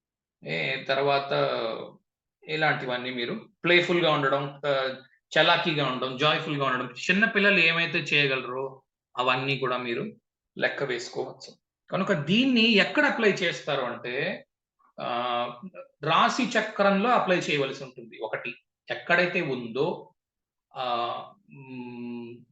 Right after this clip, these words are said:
ఇదే బుధుడు గురించి మాట్లాడుతున్నాం అనుకుందాం. బుధుడు ఎక్కడున్నాడు? లగ్నంలో ఉన్నాడు అనుకుందాం రాశి చక్రంలో.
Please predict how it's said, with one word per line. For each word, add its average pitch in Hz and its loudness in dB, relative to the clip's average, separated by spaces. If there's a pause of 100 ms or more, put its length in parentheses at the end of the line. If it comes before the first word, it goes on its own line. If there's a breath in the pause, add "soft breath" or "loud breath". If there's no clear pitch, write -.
ఇదే 180 0
బుధుడు 165 0
గురించి 165 -2
మాట్లాడుతున్నాం 151 0
అనుకుందాం. 139 -6
బుధుడు 151 2
ఎక్కడున్నాడు? 170 0
లగ్నంలో 151 2
ఉన్నాడు 139 0
అనుకుందాం 127 -6
రాశి 110 -6
చక్రంలో. - -20